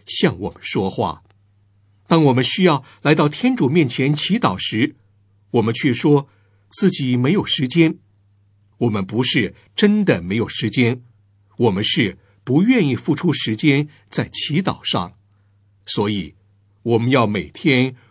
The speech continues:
拨出固定的时间向天主祈祷。第二个建议是，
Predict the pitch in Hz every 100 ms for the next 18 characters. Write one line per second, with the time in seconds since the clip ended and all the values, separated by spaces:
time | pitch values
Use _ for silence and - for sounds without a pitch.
0 | _ - 139 131 - 135 127 131 _ -
1 | 247 160 131 92 - - 101 139 123 123
2 | 123 _ - - 127 - - - 196 214
3 | 185 92 - - 92 98 104 80 76 _
4 | _ _ _ _ _ _ _ _ - 247
5 | 180 - 95 143 95 80 - 98